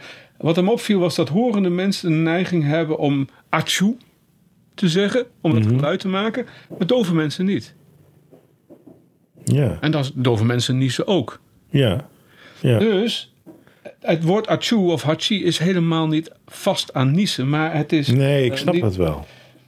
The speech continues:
Speaker 1: Het is een, ook onze reactie van, hè, bless you is gewoon ingegeven
Speaker 2: Het is gewoon
Speaker 1: door
Speaker 2: een cultureel
Speaker 1: culturele
Speaker 2: fenomeen.
Speaker 1: Ja,
Speaker 2: Ja,
Speaker 1: culturele
Speaker 2: ja, ja.
Speaker 1: gewoontes. En ik vond het wel grappig dat
Speaker 2: Ja.
Speaker 1: een nota bene een dove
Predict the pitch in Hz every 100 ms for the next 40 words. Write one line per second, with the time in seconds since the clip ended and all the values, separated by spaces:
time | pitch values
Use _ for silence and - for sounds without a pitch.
0 | _ - 165 175 202 180 170 175 - -
1 | _ _ _ _ _ _ _ _ - -
2 | 165 190 147 151 151 151 - 143 135 131
3 | 147 180 135 143 - 180 143 160 147 135
4 | - 151 151 160 160 160 143 139 135 170
5 | 139 123 139 110 - 107 110 - 104 101
6 | 95 95 110 87 90 160 156 190 160 165
7 | 147 156 143 131 143 190 180 135 - 156
8 | 170 214 180 170 - 196 190 160 160 151
9 | 156 165 165 170 165 156 160 151 143 170
10 | 190 156 156